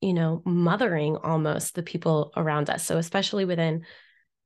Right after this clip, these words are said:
young girls, this is something that really develops within, within us because we are taught to be more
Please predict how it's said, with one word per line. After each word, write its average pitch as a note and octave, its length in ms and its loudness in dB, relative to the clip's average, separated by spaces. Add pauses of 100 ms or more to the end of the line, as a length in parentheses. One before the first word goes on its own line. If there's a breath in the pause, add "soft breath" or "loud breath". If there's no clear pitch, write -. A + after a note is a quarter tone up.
young E3 240 2
girls, D#3+ 480 0
this E3+ 240 -6
is E3 80 -6
something E3 320 0
that D#3+ 180 -2
really D#3 280 0
develops D#3 480 -4
within, A3+ 260 0
within F3 360 2
us B3+ 240 0
because E3+ 280 -8
we E3+ 120 4
are E3 120 4
taught E3 300 -6
to - 120 -4
be D#3+ 280 0 (420 loud breath)
more E3 420 2